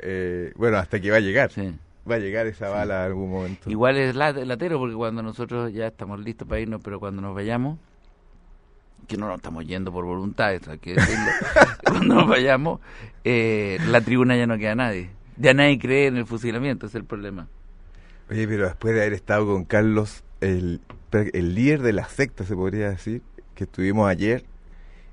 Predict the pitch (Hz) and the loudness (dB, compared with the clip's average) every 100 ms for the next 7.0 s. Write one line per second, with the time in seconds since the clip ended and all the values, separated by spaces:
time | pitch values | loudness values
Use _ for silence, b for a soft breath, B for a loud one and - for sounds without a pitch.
0 | - 104 95 90 87 87 85 76 - b | -8 -2 0 0 0 -2 -4 -6 -10 b
1 | b - - - - 101 123 101 92 110 | b -20 -20 -20 -6 -2 0 -2 -2 -2
2 | 98 82 - 110 85 87 92 107 - - | -4 -6 -4 -6 -4 -6 -4 -6 -6 -4
3 | 95 107 117 - 104 127 127 113 101 113 | -2 4 4 4 2 2 0 0 0 4
4 | 131 123 - - 113 113 92 113 120 117 | 4 2 -2 -6 0 2 4 2 2 0
5 | - 90 101 117 107 87 139 - 71 - | 0 2 2 2 0 -2 -4 -6 -14 -14
6 | - 117 101 117 127 107 113 127 135 139 | -4 -2 0 0 0 0 0 0 -2 -6